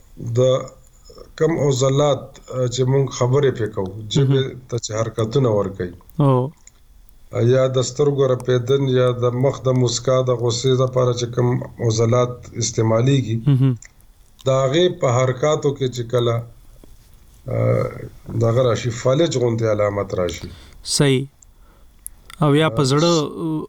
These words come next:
Speaker 2: م-، څه ستونزه پیدا شي.
Speaker 1: یا په زړه ستونزه پیدا، دا بیا، آه، خطرناک علامات دي.
Speaker 2: او دې صورت کې بیا تاسو ویلې چې،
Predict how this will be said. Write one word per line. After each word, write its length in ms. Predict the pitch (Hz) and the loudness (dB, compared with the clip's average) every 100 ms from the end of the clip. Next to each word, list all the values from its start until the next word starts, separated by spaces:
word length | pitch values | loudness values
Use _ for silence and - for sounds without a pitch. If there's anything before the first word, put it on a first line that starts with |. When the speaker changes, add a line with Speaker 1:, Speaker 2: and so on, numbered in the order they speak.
| - | -6
Speaker 2:
م-، 460 | 175 160 143 170 | -2 0 0 -2
څه 180 | 143 - | -4 -2
ستونزه 380 | 139 - 147 135 | -2 2 2 2
پیدا 320 | 131 135 131 | -2 0 0
شي. 200 | 123 - - - - - - - - - | -2 -6 -16 -20 -20 -20 -20 -20 -20 -4
Speaker 1:
یا 140 | 120 | 0
په 160 | 123 139 | 0 2
زړه 160 | 135 147 | 2 2
ستونزه 380 | - 139 131 | 0 2 2
پیدا، 260 | 127 135 139 | 4 4 4
دا 240 | 135 160 | 4 2
بیا، 260 | 160 139 135 - - - - - - | 2 2 0 -6 -20 -20 -20 -18 -8
آه، 140 | 117 | -6
خطرناک 760 | 117 131 123 139 139 160 151 - | -2 -2 0 0 2 2 0 -4
علامات 460 | 117 113 104 104 98 98 - | -4 0 0 0 -2 -4 -6
دي. 60 | 95 | 0
Speaker 2:
او 140 | 147 | 0
دې 200 | 131 185 | 2 0
صورت 360 | 180 180 170 - | 0 0 0 0
کې 120 | 165 | -2
بیا 100 | 147 | 0
تاسو 420 | 143 160 - 156 | 0 -2 0 2
ویلې 260 | 156 151 147 | 2 2 0
چې، 180 | 143 | 0